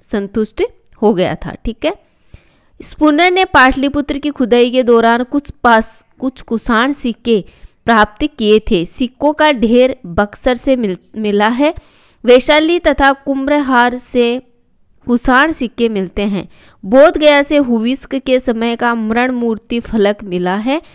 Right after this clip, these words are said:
ये सब बिहार पर कनिष्क के अधिकार की पुष्टि करते हैं। बिहार के आगे बंगाल के कई स्थानों जैसे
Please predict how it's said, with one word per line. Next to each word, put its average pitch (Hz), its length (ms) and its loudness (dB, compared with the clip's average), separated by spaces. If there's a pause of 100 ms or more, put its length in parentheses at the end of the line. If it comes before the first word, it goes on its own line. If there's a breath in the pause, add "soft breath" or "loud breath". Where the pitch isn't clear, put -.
(260 soft breath)
ये 269 180 6
सब 285 240 2
बिहार 226 640 2
पर 240 140 0
कनिष्क 233 460 -4
के 254 100 0
अधिकार 196 520 -4
की - 140 -8
पुष्टि 247 400 -2 (460)
करते 226 340 -2
हैं। 180 260 -8 (1500 soft breath)
बिहार 285 480 4
के 370 120 -2
आगे 302 340 2
बंगाल 254 480 0
के 294 180 -2
कई 254 300 0
स्थानों 233 400 -4
जैसे 233 400 -2